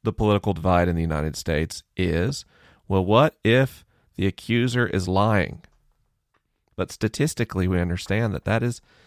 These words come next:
extraordinarily rare. Now, of course,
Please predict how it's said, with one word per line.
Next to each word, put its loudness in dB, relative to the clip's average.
extraordinarily 0
rare. 0
Now, 2
of -2
course, 0